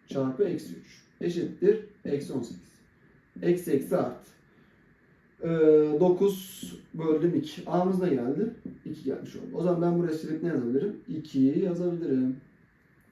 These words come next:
Şimdi bak, şu şekilde konuşacağız arkadaşlar. Ben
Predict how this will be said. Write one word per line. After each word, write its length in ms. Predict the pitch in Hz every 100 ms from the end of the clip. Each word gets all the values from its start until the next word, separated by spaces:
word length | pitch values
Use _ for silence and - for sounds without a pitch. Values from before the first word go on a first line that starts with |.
| -
Şimdi 460 | - 214 170 180 - - _ _ -
bak, 260 | 143 - - - _ _ _ -
şu 120 | 190
şekilde 360 | 180 143 123
konuşacağız 480 | 120 117 - 156 143
arkadaşlar. 520 | 123 - 127 127 180 180 - _ _ _ _ _ _ _ _ -
Ben 420 | 175 175 180